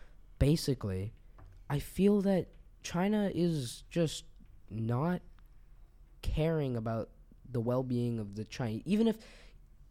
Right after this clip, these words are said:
yes, they're Hong Kongese, like you said,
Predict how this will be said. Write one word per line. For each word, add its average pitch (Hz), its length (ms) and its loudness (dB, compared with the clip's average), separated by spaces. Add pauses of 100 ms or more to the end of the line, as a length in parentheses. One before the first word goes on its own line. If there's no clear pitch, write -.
yes, 135 340 0
they're 151 160 2
Hong 175 260 0
Kongese, 120 720 -2
like 107 220 -8
you 117 60 -2
said, 87 320 -6